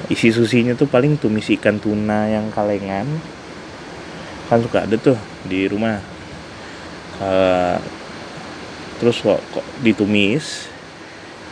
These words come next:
siram pakai bumbu saus tiram, diaduk. Udah tercampur semua, pisahkan, dinginkan. Nanti kok tunanya itu akan jadi isin-,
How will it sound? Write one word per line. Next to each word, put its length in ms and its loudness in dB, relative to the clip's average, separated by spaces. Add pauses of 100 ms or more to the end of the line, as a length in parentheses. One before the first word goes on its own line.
(160)
siram 400 6
pakai 240 2
bumbu 320 0
saus 240 -2
tiram, 380 2 (840)
diaduk. 600 4 (1400)
Udah 400 6
tercampur 480 0
semua, 400 -2
pisahkan, 560 0
dinginkan. 960 0
Nanti 640 2 (320)
kok 220 2 (260)
tunanya 480 6
itu 400 2
akan 160 -2
jadi 240 2
isin-, 380 0